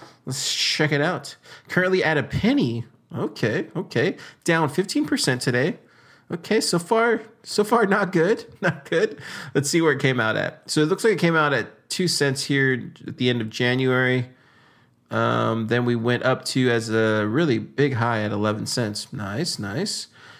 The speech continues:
So it dropped down to a penny, and then it's been gliding around one to two cents. Um, yeah, it looks like it got as high as eleven cents, and that was pretty much it.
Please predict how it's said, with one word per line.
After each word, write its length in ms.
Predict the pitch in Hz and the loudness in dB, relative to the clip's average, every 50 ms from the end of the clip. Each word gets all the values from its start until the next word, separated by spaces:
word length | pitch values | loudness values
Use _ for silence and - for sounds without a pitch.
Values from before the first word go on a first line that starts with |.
| _ _ | _ _
So 680 | - - - - 156 185 202 165 120 113 117 151 196 208 | -8 -6 -6 -2 2 2 4 4 4 4 2 2 0 0
it 160 | 180 - 110 | 0 -2 -2
dropped 280 | 107 - 123 107 - - | 0 0 0 0 0 0
down 180 | 123 113 113 107 | 0 0 0 0
to 120 | - 110 | -2 -4
a 40 | 104 | -2
penny, 440 | - - 180 180 175 175 170 165 160 | 0 0 2 2 4 2 2 2 0
and 200 | - 117 117 117 | 0 -2 0 0
then 260 | 117 117 117 117 113 | 2 2 2 0 0
it's 160 | 113 107 - | -2 -4 -4
been 300 | - - - 117 110 110 | -8 -6 -4 -4 -4 -4
gliding 520 | 110 - 117 107 107 110 110 110 110 110 110 | -4 -4 -2 0 0 0 0 0 -2 -2 -2
around 400 | 107 107 107 107 104 104 107 107 | 0 0 0 0 0 0 0 -2
one 140 | 110 107 107 | -2 -2 -2
to 80 | 104 | -2
two 160 | 104 - 110 | -4 -4 -4
cents. 560 | 104 - - 135 127 127 123 120 - - - - _ _ - - _ _ _ _ _ _ _ - | -4 -2 0 0 0 0 -2 -2 -4 -6 -8 -10 _ _ -20 -20 _ _ _ _ _ _ _ -8
Um, 440 | 110 104 107 107 107 107 104 101 104 110 | -4 -2 -2 0 0 -2 -2 -4 -4 -2
yeah, 260 | 107 123 147 143 110 | -2 0 0 0 -2
it 60 | 95 | -2
looks 160 | 113 - - | -4 -4 -4
like 100 | 123 120 | -4 -4
it 480 | 110 95 98 104 101 - - - 127 113 | -4 -4 -4 -6 -8 -10 -12 -14 -8 -4
got 180 | - 123 120 | -2 0 0
as 120 | 117 110 - | 0 -2 -2
high 100 | 120 113 | -2 -2
as 100 | 113 110 | -2 0
eleven 260 | 104 107 104 104 107 | 0 0 -2 -2 -2
cents, 340 | - - 113 110 107 - - | -2 -2 -2 -2 -2 -4 -4
and 80 | 107 | -4
that 100 | 104 98 | -2 -2
was 140 | 87 101 - | -2 -4 -6
pretty 220 | - - 107 104 101 | -6 -4 -2 -2 -2
much 280 | 101 92 - - - | -4 -6 -6 -2 0
it. 260 | 110 104 - - - | 0 0 0 -2 -8